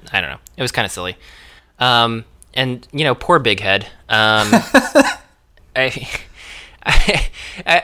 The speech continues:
Speaker 1: I, that I actually thought was pretty hilarious. His, his arc of not having an arc, of, of, of just discovering that he just really doesn't wanna do anything. <laughs>
Speaker 2: Yeah, if there was any ever, if there was ever any character that I related to, it's that guy who goes like,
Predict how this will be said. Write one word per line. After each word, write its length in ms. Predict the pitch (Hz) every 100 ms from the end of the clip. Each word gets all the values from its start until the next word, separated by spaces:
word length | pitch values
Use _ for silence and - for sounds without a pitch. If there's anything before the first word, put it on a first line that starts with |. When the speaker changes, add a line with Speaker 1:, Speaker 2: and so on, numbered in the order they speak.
| -
Speaker 1:
I, 140 | - 151
that 280 | 151 180 -
I 120 | 127 135
actually 300 | 127 - 117
thought 180 | 123
was 100 | 113 107
pretty 240 | 131 113
hilarious. 520 | 107 107 101 110 113
His, 320 | - 113 110 -
his 480 | - 113 120 120 - -
arc 460 | 117 120 139 - -
of 480 | 123 107 107 98 - _ _ -
not 240 | 113 104 -
having 280 | 123 117 127
an 80 | 127
arc, 260 | 127 139
of, 180 | 120 -
of, 360 | 113 107 - -
of 160 | 117 101
just 280 | 123 - -
discovering 580 | - 113 104 120 117
that 100 | 117
he 80 | 113
just 240 | 110 110 -
really 160 | 107
doesn't 180 | 113 117
wanna 140 | 110 101
do 200 | 87 95
anything. 460 | 113 131 170 175 -
<laughs> 80 | -
Speaker 2:
Yeah, 180 | - 147
if 120 | 135 147
there 100 | 247
was 160 | 196
any 360 | 156 151 160 151
ever, 280 | 139 135 131 - -
if 300 | 156 147 131
there 100 | 160
was 120 | 170
ever 240 | 156 147
any 200 | 139 147
character 380 | 135 131 123 120
that 120 | 110
I 120 | 101 113
related 440 | 120 117 113 110
to, 160 | 117 101
it's 120 | -
that 200 | 120 113
guy 120 | 113
who 100 | 107
goes 200 | 117 113 117
like, 180 | 110